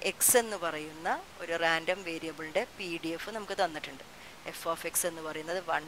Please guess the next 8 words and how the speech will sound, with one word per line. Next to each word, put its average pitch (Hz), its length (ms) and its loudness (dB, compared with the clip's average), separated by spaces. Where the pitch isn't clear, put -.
ആണ്. 165 180 0
എക്സിൻ്റെ 180 440 2
റേഞ്ച് 165 400 -2
സീറോ 175 480 -2
less 156 180 -2
than 175 340 6
x - 120 2
less 165 180 4